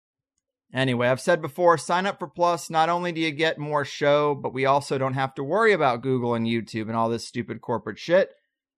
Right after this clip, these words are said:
Join the inner circle, and I will keep self-hosting. In this week's Plus show with Dean, we got into the way magic works in nonlinear time and that data that supports that notion, the science of sigils, developing and getting familiar with your deep mind,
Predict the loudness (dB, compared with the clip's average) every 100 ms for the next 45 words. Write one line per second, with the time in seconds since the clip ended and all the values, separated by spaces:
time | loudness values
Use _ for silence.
0 | _ -2 -2 -2 -4 -4 -4 -4 0 0
1 | 2 0 0 -2 -2 0 2 0 -2 -4
2 | -6 -4 -6 -12 -8 -2 -2 -4 -4 -2
3 | -2 -6 -12 -12 -16 -20 _ _ _ _
4 | _ _ _ -2 -2 -2 -6 -8 -4 2
5 | 2 2 2 2 2 -2 _ -2 0 -2
6 | -4 -6 -4 0 0 0 -4 -6 -4 -4
7 | 0 2 2 0 -2 -2 -6 -2 -2 -2
8 | -6 -6 -2 -2 -2 -4 -2 -2 -4 -4
9 | -2 -2 -4 -2 -4 -2 -2 0 -2 -6
10 | -10 -6 -4 -2 -2 -2 0 2 2 0
11 | -4 -6 -8 _ _ -10 -8 -4 -2 -2
12 | -4 -10 -10 -6 -6 -4 -4 -4 -4 -8
13 | -2 0 0 -2 -4 -4 -4 -4 -2 -2
14 | -4 -6 -2 0 0 -2 -2 -4 -4 -6
15 | -4 -4 -4 -6 -2 0 0 -2 -6